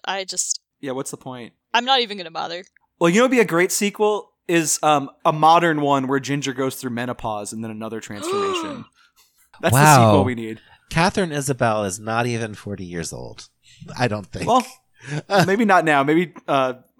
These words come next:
Speaker 2: ten, fifteen years from now. I don't know.
Speaker 3: She's thirty-nine. She'll turn forty this year. So, not yet. We love you,
Speaker 1: Not
Speaker 3: Catherine.
Speaker 1: yet.
Speaker 3: If you're listening to this, I love you.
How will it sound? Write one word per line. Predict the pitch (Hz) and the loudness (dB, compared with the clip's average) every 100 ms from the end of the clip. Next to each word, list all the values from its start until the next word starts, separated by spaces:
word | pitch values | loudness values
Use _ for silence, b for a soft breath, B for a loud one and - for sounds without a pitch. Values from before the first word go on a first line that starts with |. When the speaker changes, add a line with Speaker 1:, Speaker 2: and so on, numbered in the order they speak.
| - | -8
Speaker 2:
ten, | 151 | -8
fifteen | 135 131 123 | -6 -10 -8
years | 110 104 | -8 -10
from | 98 | -12
now. | 80 98 | -10 -10
I | 107 | -10
don't | 95 | -12
know. | 80 - _ B B 113 B | -14 -18 _ B B -16 B
Speaker 3:
She's | - 160 - | 0 0 2
thirty-nine. | 165 151 135 107 85 76 80 _ - | 2 2 0 -2 -4 -6 -14 _ -8
She'll | - 131 | -6 -4
turn | 143 143 135 | -2 -2 -4
forty | - 120 107 101 | 0 0 0 -4
this | 92 - | -8 -8
year. | 85 67 - | -12 -16 -12
So, | - 110 95 92 - B B - | -6 -4 -2 -4 -8 B B 0
not | 156 170 131 | 4 6 6
yet. | 120 98 - _ - | 4 2 -4 _ -2
We | 147 156 | 2 4
love | 139 131 | 4 4
you, | 123 | 2
Speaker 1:
Not | - | 2
Speaker 3:
Catherine. | 98 - | 2 0
Speaker 1:
yet. | - 147 107 | 0 0 0
Speaker 3:
If | 135 | 0
you're | 151 143 | 0 2
listening | 139 - 135 | 0 -2 -6
to | 135 | -6
this, | 131 131 - | -4 -4 -2
I | 117 | 0
love | 117 117 | 2 0
you. | 107 104 | -4 -6